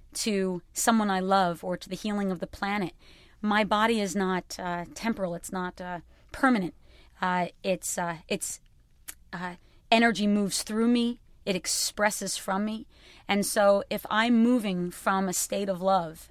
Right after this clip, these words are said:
and my heart is open to that connection between myself and another person or myself and the universe,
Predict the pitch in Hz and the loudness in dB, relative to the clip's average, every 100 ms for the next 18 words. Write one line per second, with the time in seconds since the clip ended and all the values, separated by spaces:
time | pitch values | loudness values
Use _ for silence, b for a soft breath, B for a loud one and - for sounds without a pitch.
0 | - 180 175 180 185 180 - 226 214 185 | -6 -4 -2 0 0 -2 4 4 4 0
1 | 175 - 220 - 185 170 165 202 185 - | -2 2 2 0 -2 -2 -6 -4 -4 -4
2 | - 190 - - 185 - 185 175 165 208 | -2 -2 -2 -4 -6 -6 -4 -2 0 2
3 | 208 208 185 175 175 - 220 - 170 170 | 2 2 -2 -4 -4 -6 -6 -6 -6 -4
4 | 180 175 202 196 190 190 220 185 165 - | -2 -2 -2 -2 -2 0 -2 -2 -6 -10